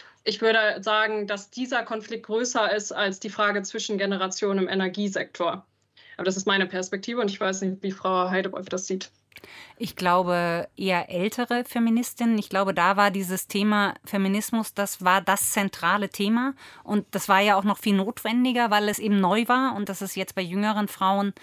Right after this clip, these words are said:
Speaker 2: dann sich, äh, offensichtlich, äh, mehr fächert. Das hat damit eben zu tun, dass ein Stück des Weges da vielleicht geschafft ist. Aber ich habe gerade noch so darüber nachgedacht, ich glaube, so dieses Thema Nachhaltigkeit und nachhaltiges Wirtschaften, ich glaube schon,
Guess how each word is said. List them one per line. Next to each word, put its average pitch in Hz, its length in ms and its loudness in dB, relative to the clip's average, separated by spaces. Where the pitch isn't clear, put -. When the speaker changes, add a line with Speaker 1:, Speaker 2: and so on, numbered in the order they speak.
Speaker 2:
dann 185 340 0
sich, - 220 -8
äh, - 60 -14
offensichtlich, 196 640 -4
äh, 180 280 -2
mehr 180 460 -2
fächert. 226 440 -4
Das 196 120 -6
hat 196 140 -2
damit 196 240 -2
eben 185 240 -2
zu - 160 -8
tun, 220 260 2
dass 202 180 0
ein 208 80 2
Stück - 380 -2
des 220 180 -2
Weges 202 300 0
da 185 100 0
vielleicht 175 420 -2
geschafft - 520 -4
ist. 294 340 -2
Aber 190 140 -4
ich 208 80 -2
habe 214 100 -4
gerade 190 200 0
noch 226 100 0
so 226 100 -4
darüber 202 240 0
nachgedacht, 202 500 0
ich 196 100 -10
glaube, 190 280 0
so 190 200 -2
dieses 180 360 -6
Thema 190 600 0
Nachhaltigkeit 202 960 -2
und 175 100 -4
nachhaltiges 185 600 -2
Wirtschaften, 233 520 -4
ich 208 100 -6
glaube 196 260 0
schon, 214 280 -2